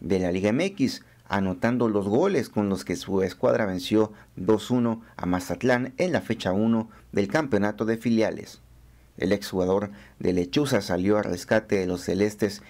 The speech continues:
en el momento de mayor apremio, ya que perdían al arranque del segundo tiempo en el juego efectuado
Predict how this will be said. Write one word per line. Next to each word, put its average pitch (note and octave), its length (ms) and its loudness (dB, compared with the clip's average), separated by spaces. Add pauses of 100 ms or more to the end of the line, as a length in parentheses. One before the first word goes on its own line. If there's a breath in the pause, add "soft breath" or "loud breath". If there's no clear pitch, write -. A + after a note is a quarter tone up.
(200 loud breath)
en G2 160 -2
el - 80 0
momento G2+ 380 2
de G2+ 80 2
mayor F#2 260 0
apremio, C3+ 520 0 (340 loud breath)
ya G2+ 180 0
que G2+ 100 0
perdían G2 680 -2
al F2+ 120 2
arranque G#2+ 400 0
del F#2+ 160 0
segundo G#2+ 480 0
tiempo C#3 420 -2 (240 loud breath)
en F#2+ 220 0
el F2+ 100 -2
juego A#2+ 260 2
efectuado G#2+ 540 0